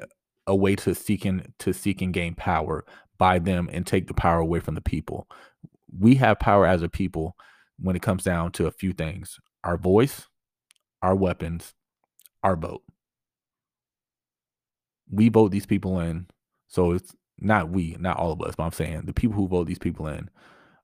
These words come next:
allow these, uh, they, they are within their same ideological and political mindset. So they feel like this is what's right for this country.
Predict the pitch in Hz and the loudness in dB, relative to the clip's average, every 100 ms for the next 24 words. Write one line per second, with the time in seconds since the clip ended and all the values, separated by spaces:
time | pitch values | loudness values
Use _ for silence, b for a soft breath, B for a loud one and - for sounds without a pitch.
0 | _ 95 92 90 85 85 - - 85 - | _ 2 4 4 2 -4 -8 -14 -14 -14
1 | - 95 90 78 - _ - - 92 95 | -4 0 0 -2 -16 _ -20 -4 0 0
2 | - 87 82 80 95 _ _ _ 92 - | 0 0 0 -2 -8 _ _ _ -4 -2
3 | 98 87 85 82 98 87 80 - 95 92 | -2 0 -2 -2 -2 -2 -2 -2 2 2
4 | 87 87 85 90 - 87 65 85 80 82 | 2 2 0 0 0 -2 -2 -4 -4 -6
5 | b - - - 95 90 85 87 90 92 | b -10 2 4 4 0 -4 -2 0 -2
6 | - 98 98 - b b b b - 101 | 2 2 2 -4 b b b b 0 2
7 | 95 98 98 90 85 87 92 87 85 - | 4 2 0 0 0 -2 -2 -2 -4 -2
8 | 85 - 71 - - 80 - - | -4 -4 -10 -12 -8 -8 -8 -16